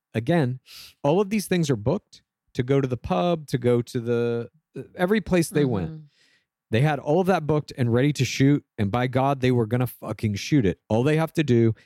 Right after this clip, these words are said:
Speaker 1: is lie to all of the players. And so they go ahead and do that. It's crazy to me.
Speaker 2: Wait, what?
Speaker 1: They told all those players there's gonna be an after party.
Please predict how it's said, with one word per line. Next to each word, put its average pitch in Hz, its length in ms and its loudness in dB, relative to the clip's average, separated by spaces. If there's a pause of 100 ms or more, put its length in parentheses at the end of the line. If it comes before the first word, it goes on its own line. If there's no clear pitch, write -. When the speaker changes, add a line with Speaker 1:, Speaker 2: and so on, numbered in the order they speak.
(160)
Speaker 1:
is 104 180 -2
lie 110 500 0
to 156 140 -2
all 117 300 2
of 110 100 -4
the 110 80 -2
players. 80 640 -6 (920)
And 98 100 0
so 104 200 0
they 98 100 2
go 98 180 2
ahead 95 140 -2
and 85 100 -4
do 80 120 -6
that. 67 180 -10 (720)
It's - 200 -6
crazy 160 380 -2
to 92 120 -10
me. 76 260 -10 (140)
Speaker 2:
Wait, 190 320 -12
what? 247 500 -10 (400)
Speaker 1:
They 139 160 2
told 185 320 0
all 202 100 0
those 180 200 0
players 135 600 0
there's 120 240 -2
gonna 139 160 0
be 147 120 2
an 143 60 0
after 143 320 -2
party. 80 460 -2